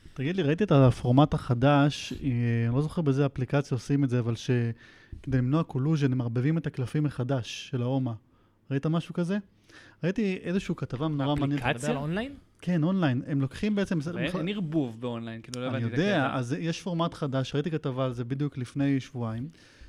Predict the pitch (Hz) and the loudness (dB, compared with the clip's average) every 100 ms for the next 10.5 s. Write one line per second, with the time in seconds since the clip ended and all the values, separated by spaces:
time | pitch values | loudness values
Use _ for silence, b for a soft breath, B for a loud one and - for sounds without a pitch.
0 | - - - 135 131 165 214 185 147 120 | -16 -10 -4 0 0 0 0 2 2 2
1 | 120 139 190 b b _ 135 180 196 165 | 0 -2 -4 b b _ -2 0 0 -2
2 | 165 160 143 143 143 131 123 113 180 175 | 0 0 0 -2 -4 -4 -6 -6 -6 -6
3 | 151 - 147 - 131 135 120 151 208 262 | -10 -10 -12 -10 -6 -6 -6 -6 -4 -4
4 | 208 143 156 160 - 170 170 147 135 135 | -6 -4 -4 -4 -6 -2 -2 -2 -6 -6
5 | 131 123 139 131 123 120 120 117 117 123 | -10 -8 -8 -6 -8 -10 -10 -10 -12 -12
6 | 117 120 113 143 240 294 B - 120 127 | -12 -12 -6 -4 -2 -4 B -10 -8 -8
7 | - 127 123 120 120 117 117 117 - _ | -8 -10 -8 -8 -6 -8 -8 -10 -12 _
8 | _ _ - 127 127 147 - 123 113 127 | _ _ -16 -10 -8 -8 -8 -12 -10 -8
9 | 131 127 113 139 147 _ 117 110 107 117 | -8 -8 -8 -8 -8 _ -18 -14 -10 -6
10 | 151 151 220 143 120 | -6 -4 -6 -4 -8